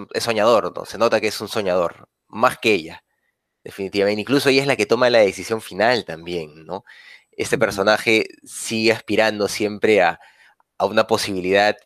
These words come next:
Speaker 1: y, y dentro de todo, eh, se deja llevar por ella al final, ¿no? Pero hasta un momento, hasta que él es derrotado, porque creo que él, él,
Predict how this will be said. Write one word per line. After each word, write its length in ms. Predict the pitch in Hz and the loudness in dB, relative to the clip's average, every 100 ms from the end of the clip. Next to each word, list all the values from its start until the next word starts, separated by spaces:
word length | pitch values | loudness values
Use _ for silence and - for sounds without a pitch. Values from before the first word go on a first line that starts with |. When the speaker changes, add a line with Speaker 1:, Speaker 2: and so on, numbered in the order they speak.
| _ | _
Speaker 1:
y, 560 | - 101 92 78 67 - _ _ _ _ _ | -10 -8 -6 -6 -10 -18 _ _ _ _ _
y 180 | 101 101 | -4 0
dentro 380 | 110 120 131 131 | 0 2 4 6
de 120 | 101 | 6
todo, 520 | - 123 120 135 - _ _ _ - | 6 6 6 4 -2 _ _ _ -4
eh, 520 | 95 87 73 62 - _ _ _ _ _ _ | 0 0 0 -4 -8 _ _ _ _ _ _
se 140 | - | -2
deja 240 | 107 113 123 | 0 2 2
llevar 340 | 107 101 117 | 2 4 4
por 160 | 113 104 | 2 2
ella 220 | 113 120 | 4 2
al 80 | 117 | 0
final, 480 | - 95 127 98 87 | -4 -2 -2 -2 -6
¿no? 180 | 101 - - - - _ | -10 -12 -20 -20 -20 _
Pero 580 | - 110 104 98 98 95 - _ _ _ | 0 4 6 6 6 4 0 _ _ _
hasta 300 | - - 107 | -2 -2 -2
un 120 | 120 | 0
momento, 540 | 139 135 139 131 113 127 | 2 2 2 -2 0 2
hasta 260 | 113 101 | 2 0
que 140 | 92 113 | 0 0
él 120 | 123 | 2
es 120 | 123 | 0
derrotado, 640 | 123 120 92 110 107 98 95 | 0 -2 0 2 2 2 -2
porque 300 | 92 - 78 | -6 -8 -2
creo 240 | 113 113 | 0 2
que 120 | 107 | 0
él, 120 | 110 | -2
él, 260 | 76 107 113 | 0 -2 -4